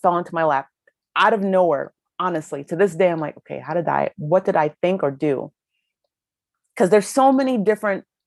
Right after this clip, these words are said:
Profit First variations, but this particular one fell into my lap. And what I did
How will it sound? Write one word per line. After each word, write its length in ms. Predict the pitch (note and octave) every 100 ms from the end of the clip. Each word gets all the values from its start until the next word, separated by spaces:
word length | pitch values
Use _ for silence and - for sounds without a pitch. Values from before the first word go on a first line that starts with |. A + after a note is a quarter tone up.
| _ _ _
Profit 360 | A3 F#3 F#3+ -
First 220 | F3 D#3
variations, 640 | E3 D#3+ D3+ D3+ - C#3+
but 160 | D3 - -
this 180 | A#3
particular 540 | - B3 A#3 A3 G3 F3
one 420 | D#3+ D#3 B2 - _ _
fell 160 | - D#3+
into 180 | D3+ D3+
my 120 | C#3
lap. 360 | B2 A2+ - _ _ _ _ _ _ _ _ _ _ _
And 340 | A3 G#3+ G#3 F#3+ _ _ _ _ _ _ _ _ _ _
what 300 | A#3 C4 F4+
I 120 | F4+ G#3+
did 720 | E3 A#3 C4 F#3 C3 D#3+